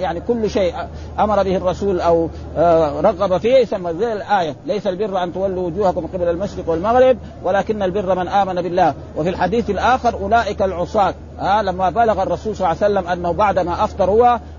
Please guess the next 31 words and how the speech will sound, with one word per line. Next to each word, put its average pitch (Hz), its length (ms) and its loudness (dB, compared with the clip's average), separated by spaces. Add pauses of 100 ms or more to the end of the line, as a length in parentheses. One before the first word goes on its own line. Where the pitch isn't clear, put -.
(100)
أن 190 200 -4
بعض 214 260 0
من 190 160 -6
أصحابه 202 580 -2
قد 170 120 -2 (160)
صاموا، 240 500 2 (260)
فقال: 208 300 2
"أولئك 196 500 0
العصاة، 196 640 2
أولئك 196 400 -2
العصاة". 165 480 -2 (200)
وهذه 196 460 0
أدلة 202 320 0
ثلاثة 226 580 2 (280)
تدل 208 280 2
على 185 220 0
أن 190 300 0
الإنسان 180 580 0 (220)
إذا 175 220 0
سافر 233 460 2
عليه 190 480 0
أن 175 120 -4
يفطر. 160 560 2 (280)
ها، 208 300 2 (260)
إيش 220 200 2
الدليل؟ 202 400 4
الآية: 226 560 2 (180)
"فعدة 196 440 -2
من 175 160 -4
أيام 180 400 0
أخر"، 240 380 2